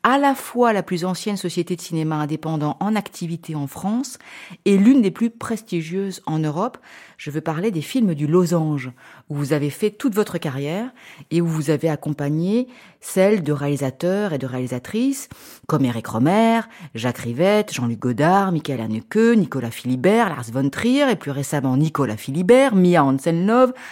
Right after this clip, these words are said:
Alice Diop, et je ne cite pas tout le monde, il y en a beaucoup. On a cinq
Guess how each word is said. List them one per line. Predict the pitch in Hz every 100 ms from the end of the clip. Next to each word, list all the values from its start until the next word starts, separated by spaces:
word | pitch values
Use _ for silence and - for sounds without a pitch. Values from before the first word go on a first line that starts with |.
| -
Alice | 160 143 143 123
Diop, | 180 254 - - - _ _ _ 175
et | 185 214
je | 156
ne | 139
cite | 123 143 -
pas | - 185
tout | -
le | 143
monde, | 151 180
il | 139
y | 139
en | 151
a | 160
beaucoup. | 143 143 - 139 _ _ - - - - - -
On | 190 226
a | 247 240
cinq | - - 285 294 - - -